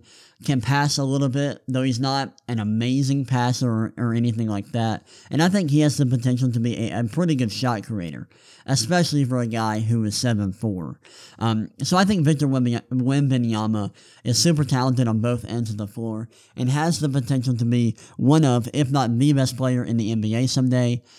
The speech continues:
And even if he doesn't hit his, his ultimate ceiling,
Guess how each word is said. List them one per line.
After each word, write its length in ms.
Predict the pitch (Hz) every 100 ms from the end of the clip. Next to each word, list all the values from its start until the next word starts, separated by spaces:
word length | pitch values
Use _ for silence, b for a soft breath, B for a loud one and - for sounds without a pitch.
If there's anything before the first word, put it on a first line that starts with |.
| B
And 140 | - 170
even 240 | 202 185
if 120 | 165
he 120 | 151 131
doesn't 320 | 135 131 120
hit 160 | 123
his, 220 | 120 117 -
his 480 | 117 120 110 104 - -
ultimate 380 | 135 123 113 90
ceiling, 500 | 131 131 135 131